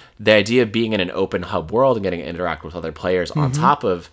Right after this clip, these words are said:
Speaker 1: everything else, it's, I don't know, it's gonna be really cool.
Speaker 2: And it's pretty snappy to join your
Speaker 1: Uh.
Speaker 2: friends. Like, you just open up that Pip-Boy, go to the social menu, and then, oh, hey, or actually you open up your map, go to social, and you
Speaker 1: Mm-hmm.
Speaker 2: see whoever's playing and just be like, "Hey, invite the team or join their team."
Speaker 1: Okay.
Speaker 2: And then you can fast travel on their asses, too.
Speaker 1: That's pretty awesome.
Speaker 2: So there is fast travel in this game,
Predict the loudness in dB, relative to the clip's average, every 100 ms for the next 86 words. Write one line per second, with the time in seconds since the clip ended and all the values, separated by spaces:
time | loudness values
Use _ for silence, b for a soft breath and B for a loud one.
0 | -4 -4 -4 -6 -2 -2 -2 -8 -14 -4
1 | -2 -2 -2 -4 -4 -2 0 0 -2 -6
2 | -8 -2 0 2 0 0 0 0 0 2
3 | 0 0 0 0 0 -2 2 4 4 0
4 | -2 -4 -4 -4 -2 -4 -10 -20 -20 _
5 | -2 2 4 4 4 2 6 4 6 6
6 | 6 4 0 0 2 2 2 -2 0 2
7 | 0 -2 B B B B -4 -2 0 0
8 | 0 0 -2 2 2 2 4 6 6 4
9 | 4 4 2 0 -2 0 -2 -2 -2 0
10 | 0 0 2 0 0 B B -4 -2 2
11 | 2 4 4 4 2 0 0 2 2 0
12 | -2 -4 0 0 0 0 0 0 -4 -2
13 | 0 -2 -2 2 2 2 -2 -6 -10 -8
14 | -2 0 0 0 0 2 0 0 -2 -2
15 | 0 0 2 0 -2 -4 -4 -4 -4 -6
16 | -6 -4 -2 -4 -2 -2 2 0 0 -4
17 | 4 4 6 4 2 4 4 6 6 4
18 | 0 -2 -2 -4